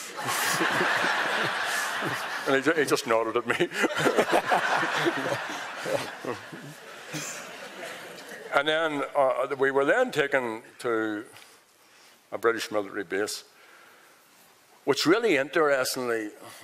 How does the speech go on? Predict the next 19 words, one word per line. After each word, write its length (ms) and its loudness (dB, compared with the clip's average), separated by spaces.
forty 320 0
years 300 0
almost 480 -4
later, 300 4
uh, 140 4
when 240 0
we 80 4
went 300 2
off 340 2
over 300 2
the 100 -12
talks 500 0
in 140 -6
Leeds 220 -6
Castle 440 0
or 160 -4
someplace 680 -6
in 120 -2
England, 420 -4